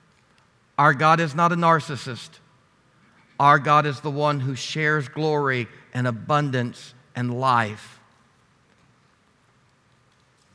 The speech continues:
And it is never pushed.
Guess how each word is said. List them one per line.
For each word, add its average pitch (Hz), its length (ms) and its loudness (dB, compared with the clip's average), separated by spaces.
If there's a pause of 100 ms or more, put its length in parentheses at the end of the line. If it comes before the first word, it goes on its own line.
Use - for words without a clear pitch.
(880)
And 147 140 0
it 151 100 0
is 151 160 -4
never 175 280 2
pushed. 135 600 -4